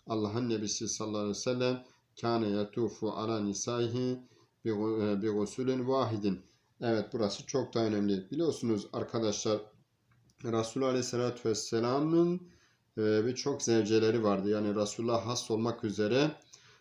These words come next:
e, dörtten fazla zevcesi vardı Resulullah Aleyhisselatü Vesselam'ın. Yani dokuz işte nikahlarla beraber on üçe, on dörde kadar Resulullah Aleyhisselatü Vesselam'ın eşleri vardı. Ravi diyor ki Allah Resulü Aleyhisselatü Vesselam bütün eşlerini dolaşırdı, tek bir gusül abdesti alırdı.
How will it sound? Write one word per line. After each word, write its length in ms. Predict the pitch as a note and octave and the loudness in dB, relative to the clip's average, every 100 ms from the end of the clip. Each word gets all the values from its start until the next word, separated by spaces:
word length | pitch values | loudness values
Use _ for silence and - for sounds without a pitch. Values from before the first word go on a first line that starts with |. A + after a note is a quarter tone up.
| _ - | _ -2
e, 260 | G#2 G#2 F#2+ G2 | 0 2 0 2
dörtten 380 | A2 - C3+ B2+ | 2 2 -2 -2
fazla 340 | A#2 A2 A#2+ | -2 0 2
zevcesi 520 | A2 G#2 G#2+ - B2 | 2 2 0 -2 0
vardı 280 | A2 G2+ G2+ | 2 2 2
Resulullah 340 | G2 - G#2 | 0 -2 -2
Aleyhisselatü 500 | G2 F#2+ G#2 G2+ - | -2 -2 -2 -4 -2
Vesselam'ın. 680 | G2+ - G#2+ G#2 A#2+ D3 D3+ - _ - | -4 -2 -2 0 2 0 -2 -8 _ -4
Yani 280 | A2 G#2+ G2+ | 0 0 2
dokuz 600 | G#2 - B2+ B2+ B2 - | 0 0 0 2 0 -6
işte 320 | - - G#2+ | -6 0 0
nikahlarla 920 | G#2 - G#2 G#2+ A2+ - - A2 G#2 | 0 -2 0 0 0 -2 -6 -2 0
beraber 360 | G#2 G#2+ A#2+ C3+ - | 2 2 2 0 -2
on 340 | B2 A2+ A2 - _ _ A#2 | 0 2 0 -6 _ _ -16
üçe, 220 | - A#2 | -4 -2
on 140 | A2 | 2
dörde 220 | A2 A2 | 2 0
kadar 260 | G#2 A2 G#2+ | -2 0 2
Resulullah 320 | G2+ - A2+ | 0 -2 -2
Aleyhisselatü 380 | G#2+ A2 G2+ G#2 | -2 -2 -2 -4
Vesselam'ın 280 | - G#2+ G#2 | -2 -2 -2
eşleri 300 | G2 B2 D3+ | -2 2 4
vardı. 380 | D3 C#3+ D#3+ - - - - - A2 | 4 4 0 -4 -20 -20 -20 -6 0
Ravi 300 | B2 D3+ D3 | 2 4 4
diyor 260 | F3+ E3+ | 4 2
ki 100 | - | -2
Allah 340 | B2 C3+ B2+ A2+ | 0 2 2 2
Resulü 260 | - B2+ | 0 -2
Aleyhisselatü 580 | A#2+ A#2 - A#2+ A#2 A2+ | 0 -2 -2 -2 -2 -4
Vesselam 420 | G#2 A2 G#2+ G#2 | -4 -2 0 0
bütün 220 | A2 - | -2 -2
eşlerini 500 | B2 G#2 A2 A2 A#2 | -2 0 -2 -2 0
dolaşırdı, 600 | G#2 G#2+ G#2 - C#3+ D3 - | 0 0 -2 -2 -2 -4 -4
tek 240 | A2+ - | -6 -4
bir 60 | A2 | -4
gusül 300 | G2+ - G2 | -4 -2 -2
abdesti 340 | - F#2 G2+ | -2 -6 -4
alırdı. 360 | F#2+ F2+ F2 | -4 -4 -8